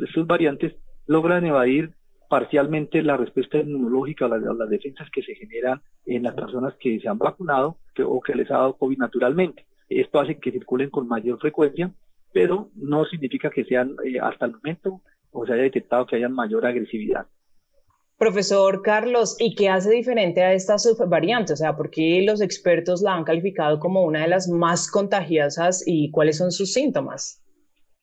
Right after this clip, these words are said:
Speaker 1: Los síntomas son similares a las, a las otras, eh, eh, va-, eh, variantes que hemos visto de Omicron, es decir, no hay ninguna sintomatología específica.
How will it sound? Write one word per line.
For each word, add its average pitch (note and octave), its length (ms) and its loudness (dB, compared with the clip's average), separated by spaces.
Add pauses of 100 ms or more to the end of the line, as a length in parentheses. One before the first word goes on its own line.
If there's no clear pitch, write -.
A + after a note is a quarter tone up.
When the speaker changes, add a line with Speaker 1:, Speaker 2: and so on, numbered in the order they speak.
(120)
Speaker 1:
Los - 120 -14
síntomas - 340 -6
son E3 100 -10 (220)
similares C3+ 400 -4
a C3 40 0
las, B2 180 -2
a A#2+ 80 2
las A#2+ 180 -2
otras, - 380 -4
eh, A#2 300 0 (280)
eh, B2+ 240 -2
va-, A#2 100 0
eh, A#2 340 -4
variantes A#2 380 0
que C#3+ 100 -2
hemos C#3 140 0
visto D3 240 -4
de C#3 60 2
Omicron, C#3+ 520 -2
es - 60 -20
decir, B2+ 340 -4 (180)
no B2 180 2
hay C3+ 260 0
ninguna C3 580 -4 (280)
sintomatología B2 880 0
específica. C#3+ 880 -2